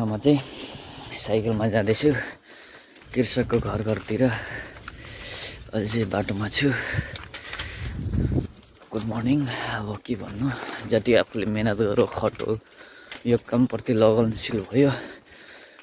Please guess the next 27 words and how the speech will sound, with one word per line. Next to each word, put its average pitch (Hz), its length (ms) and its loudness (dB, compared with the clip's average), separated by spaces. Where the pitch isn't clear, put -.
त्यही 123 160 4
अनुसारले 123 400 4
benefit 120 560 4
हुँदै 117 200 6
जाने 110 160 0
हो। 151 160 8
अब 82 80 -4
आम्दामी 123 320 4
नभए 107 320 4
पनि 120 220 2
आफूले 120 240 4
सुरु 143 320 4
सुरुमा 143 320 4
त 147 160 4
धेरै 117 320 6
नै 135 80 6
खट्नुपर्छ। 110 580 -4
हामी 104 320 -4
अब - 0 -
तल्लो 110 320 6
लेभलमा 104 400 2
छौँ 101 240 -4
अहिले, 107 320 4
त्यही 110 240 0
अनुसारले 107 400 -2
जानुपर्छ। 127 540 4
कृषक 120 320 -2